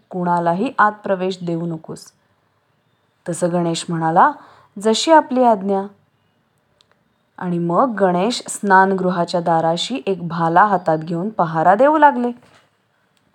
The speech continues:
काही वेळाने भगवान शंकर राक्षसांचा संहार करून परत आले. त्यांनी विचार केला, "ही बातमी सर्वप्रथम पार्वतीला द्यावी." पण जेव्हा ते स्नानगृहात प्रवेश करायला लागले,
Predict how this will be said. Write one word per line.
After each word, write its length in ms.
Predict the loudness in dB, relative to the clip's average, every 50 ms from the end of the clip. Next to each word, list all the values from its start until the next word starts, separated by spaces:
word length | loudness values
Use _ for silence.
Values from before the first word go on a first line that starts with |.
| _ _ _ -20 -20 -20 -20 _ _ _
काही 320 | 4 4 4 4 0 0
वेळाने 520 | 2 2 4 4 4 2 0 -2 -2 -2 -2
भगवान 460 | 0 -2 -2 0 2 0 0 0 -2
शंकर 560 | -6 -6 -6 -6 -6 -6 -4 0 0 0 2
राक्षसांचा 720 | 4 2 2 2 0 -8 -10 -8 -6 -6 -6 -6 -4 -6 -6
संहार 600 | -6 -4 -4 -4 -4 -4 -4 2 4 4 4 4
करून 420 | 2 0 -2 -2 -2 -2 -4 -4 -6 -8 -14 -20 -20 _ _ _ _
परत 300 | 2 4 6 6 4 4
आले. 380 | 2 -2 -4 -8 -16 _ _ _ _ _ _ _ _ _ _ _ _ 0
त्यांनी 240 | 0 2 2 0
विचार 340 | -2 -2 -2 0 0 0 0 -2
केला, 240 | -4 0 4 4 4
"ही 280 | 4 4 0 -2 -2 2
बातमी 480 | 4 4 2 2 0 -4 -4 -4 -4
सर्वप्रथम 800 | -4 0 0 0 2 2 0 0 0 -2 -4 -4 -4 -4 -4 -4
पार्वतीला 640 | -2 0 0 0 0 -2 -4 -4 -4 0 4 4 4
द्यावी." 320 | 4 4 0 0 0 -8 -12 _ _ _ _ _ -20 -20 -20 _ _
पण 220 | 0 0 0 0
जेव्हा 460 | 0 0 0 0 0 0 2 2 2 4
ते 180 | 4 4 2
स्नानगृहात 720 | 2 0 -2 0 2 2 2 0 -4 -4 -2 0 0 0
प्रवेश 480 | 0 0 -4 -2 -2 -2 -2 -4 -4 -8
करायला 400 | -8 -6 -2 -2 0 0 0 0
लागले, 500 | 2 2 2 2 2 0 0 0 -2